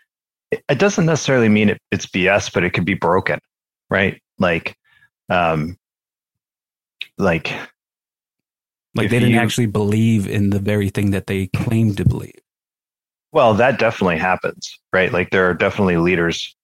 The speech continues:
Speaker 1: I mean, y-, I, I think you can look at the Catholic Church and say, "Well,
Speaker 2: Yes.
Speaker 1: you know, we acted one way, but we were really acting another way." Um, so, <clears throat> um, so that's a,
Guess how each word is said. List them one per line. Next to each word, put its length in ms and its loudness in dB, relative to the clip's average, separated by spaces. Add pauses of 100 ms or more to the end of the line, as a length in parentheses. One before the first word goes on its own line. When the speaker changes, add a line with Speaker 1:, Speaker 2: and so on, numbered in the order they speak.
(140)
Speaker 1:
I 60 -2
mean, 260 -2 (800)
y-, 300 -6
I, 120 -2 (260)
I 80 -6 (100)
think 220 -6
you 80 -6
can 200 -4
look 160 -6
at 80 -8
the 80 -6
Catholic 360 -4
Church 320 -2
and 140 -4
say, 320 -2 (460)
"Well, 120 0
Speaker 2:
Yes. 240 -4
Speaker 1:
you 80 -2
know, 200 -2 (240)
we 160 2
acted 300 0
one 200 2
way, 200 2
but 160 -2
we 140 0
were 160 2
really 260 4
acting 340 0
another 300 2
way." 300 0 (240)
Um, 340 2 (560)
so, 400 2 (340)
<clears throat> 600 2
um, 440 0 (1600)
so 140 0
that's 280 0
a, 220 0